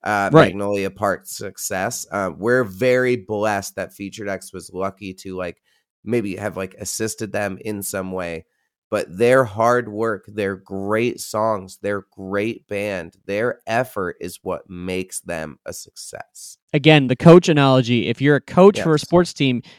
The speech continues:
Speaker 2: you're not playing it for the player. The player's gotta go out there and execute the plays. You're just
Speaker 1: Yeah.
Speaker 2: putting them in that position to be successful. So
Speaker 1: And
Speaker 2: a hundred percent.
Speaker 1: yeah, and going back to, there are plenty of other people who have hired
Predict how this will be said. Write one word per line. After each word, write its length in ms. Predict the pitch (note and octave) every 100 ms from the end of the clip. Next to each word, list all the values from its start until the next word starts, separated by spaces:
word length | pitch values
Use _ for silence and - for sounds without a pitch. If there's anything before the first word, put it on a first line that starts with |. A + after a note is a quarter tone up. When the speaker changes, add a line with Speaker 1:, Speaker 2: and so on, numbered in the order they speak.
| _
Speaker 2:
you're 220 | - C3+ G3
not 180 | -
playing 340 | - F3 G#3 D#3+
it 100 | C#3+
for 180 | - F3
the 80 | C3
player. 340 | D#3+ F3 B2
The 80 | A#2
player's 320 | E3+ A#3 G#3+
gotta 160 | F#3 D3+
go 200 | C3+ D3+
out 180 | E3
there 80 | D3
and 80 | C3+
execute 400 | C#3+ - D3+ C3+
the 60 | -
plays. 440 | D3 C3+ - -
You're 140 | F3
just 160 | G#3 D#3+
Speaker 1:
Yeah. 80 | B2
Speaker 2:
putting 200 | F#3+ E3+
them 140 | D3+ D3
in 140 | C#3+
that 180 | C#3+ C#3+
position 400 | C3 D3 - B2+
to 80 | A2+
be 100 | A2+
successful. 640 | - - A#2 - - -
So 160 | _ B2
Speaker 1:
And 100 | A#2+
Speaker 2:
a 20 |
hundred 180 | D#3 D3+
percent. 320 | B2 G#2+ - - -
Speaker 1:
yeah, 180 | E3+ B2
and 120 | F#2+
going 220 | G#2 A2+
back 220 | C#3 D3
to, 120 | - G2
there 240 | F#2+ G2
are 40 | G2
plenty 380 | F#2+ A2 A2+ C#3+
of 100 | C#3+
other 200 | C#3 C#3
people 300 | D3 - A2
who 60 | G#2
have 140 | F#2+
hired 580 | F#2+ F#2+ F#2+ G2 G2